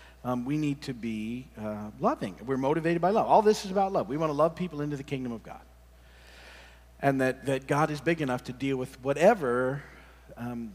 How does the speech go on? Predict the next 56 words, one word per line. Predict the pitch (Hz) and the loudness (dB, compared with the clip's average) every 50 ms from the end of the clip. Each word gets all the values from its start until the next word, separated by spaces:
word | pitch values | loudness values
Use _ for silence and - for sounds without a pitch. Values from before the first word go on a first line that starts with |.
| 95 - | -10 -6
might | 123 127 120 | -4 -4 -4
be | 113 120 | -6 -8
going | 113 120 120 117 117 113 | -6 -6 -4 -4 -4 -4
on | 110 107 101 104 107 104 101 - - - - - - | -4 -4 -4 -4 -6 -8 -12 -14 -20 -20 -20 -18 -12
in | 110 110 110 | -8 -6 -4
their | 110 110 | -4 0
lives, | 123 147 143 123 107 107 123 127 - - - - - 113 | 4 4 4 4 2 -2 -4 -6 -8 -14 -14 -16 -10 -8
and | 120 123 131 | -6 -4 -4
that | 127 117 120 | -4 -4 -4
we | 143 151 | -6 -4
don't, | 147 147 143 135 135 - - - - - - 143 | -2 -2 -2 -2 -4 -8 -14 -20 -20 -20 -12 -8
you | 143 | -6
know, | 135 117 117 123 - - | -6 -6 -6 -8 -10 -10
that | 151 147 143 - | -10 -10 -4 -2
God | 196 208 226 208 | 0 0 0 0
will | 202 | -4
deal | 214 214 285 285 | -6 -6 -6 -8
with | 165 139 - - | -8 -12 -12 -16
it. | - - - - - - - - - - - - - - - - - - - | -20 -20 -20 -20 -20 -20 -20 -20 -20 -20 -20 -20 -20 -20 -20 -20 -20 -12 -8
And, | 127 131 135 - | -8 -8 -6 -6
and | 135 139 139 | -6 -6 -2
we | 147 160 | -2 -2
don't | 165 170 165 156 | 0 0 0 0
have | 151 147 151 147 - | 0 -2 -2 -4 -4
to, | - 139 135 131 131 - - | -4 -4 -4 -4 -6 -10 -10
you | 139 147 | -8 -6
know, | 135 127 127 123 - - - - | -4 -4 -6 -8 -10 -16 -20 -18
start | - - - - - 202 214 208 - 131 | -14 -12 -10 -2 2 2 2 2 0 -4
with | 139 131 143 | -6 0 2
that. | 170 175 151 120 139 175 - - - - | 2 4 4 2 2 0 -2 -6 -14 -8
Let's | 143 156 - | -8 -8 -6
start | - - 190 185 190 190 | -6 0 2 2 2 2
by | 156 143 143 | 2 0 2
loving | 143 156 160 160 156 151 | 4 4 2 4 2 -2
him | 151 147 | 0 0
into | 147 143 135 | 0 -2 -2
the | 120 - | -4 -4
kingdom | - - 294 330 269 156 123 123 | 0 0 0 0 2 0 0 0
and | 131 135 | 0 0
then | 139 139 131 131 | 0 0 0 -2
seeing | - - 170 160 160 | -4 -4 -4 -4 -2
what | 156 160 | -2 -4
the | 156 | -4
Holy | 123 143 156 151 | -6 -6 -6 -8
Spirit | 139 - - 381 392 339 - - | -8 -8 -6 -4 -4 -4 -6 -8
can | - 262 | -8 -6
do. | 247 135 | -4 -4
He's | 208 262 | -4 -4
way | 262 269 330 370 | -2 -2 0 0
better | 349 220 107 78 73 | 0 -2 -4 -6 -6
at | 78 - | -8 -8
that | - - | -10 -10
stuff | - - 110 101 - - | -8 -8 -8 -8 -8 -8
than | 92 92 | -10 -10
we | 98 113 104 | -8 -8 -8
are. | 78 - 95 - | -8 -10 -12 -18